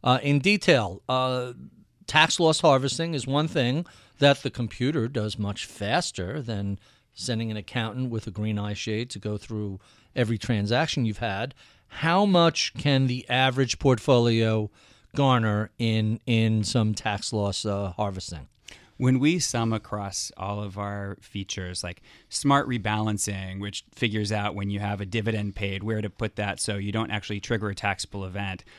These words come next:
Speaker 2: or, um, our, uh, lot sorting, which instead of just doing fifo or lifo, like most, la-, first in, you know, first in,
Speaker 1: First
Speaker 2: first
Speaker 1: in,
Speaker 2: out,
Speaker 1: last
Speaker 2: last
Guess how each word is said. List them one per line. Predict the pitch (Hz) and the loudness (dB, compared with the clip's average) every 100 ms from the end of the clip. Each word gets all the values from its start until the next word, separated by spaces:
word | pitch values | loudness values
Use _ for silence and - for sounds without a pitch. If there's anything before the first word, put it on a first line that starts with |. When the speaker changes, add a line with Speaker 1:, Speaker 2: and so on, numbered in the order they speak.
| _ - | _ -8
Speaker 2:
or, | 110 107 104 104 101 - - - | -4 -2 -2 -4 -6 -12 -20 -6
um, | 98 98 98 - | -4 -2 -4 -6
our, | 113 113 107 104 101 | -4 -2 0 -2 -4
uh, | 107 107 | -6 -6
lot | 139 123 127 98 | -6 0 0 0
sorting, | - 110 98 92 92 | -4 -6 -6 -8 -8
which | 101 | -4
instead | 113 - 117 | -4 0 -2
of | 104 | -2
just | 95 104 | -4 -6
doing | - 104 104 | -2 -2 -2
fifo | - 101 98 104 | -2 -2 -2 -6
or | 101 101 | -4 -6
lifo, | 101 101 104 101 | -6 -6 -6 -6
like | 101 101 | -6 -6
most, | 101 - - | -8 -8 -6
la-, | 117 107 - | -4 -4 -2
first | 127 110 | -2 0
in, | 113 107 | 2 2
you | 123 | 2
know, | 113 110 | 0 2
first | - 139 | 2 4
in, | 135 | 4
Speaker 1:
First | 127 | 6
Speaker 2:
first | 139 | 6
Speaker 1:
in, | 120 | 6
Speaker 2:
out, | 110 110 | 6 4
Speaker 1:
last | |
Speaker 2:
last | 110 | 2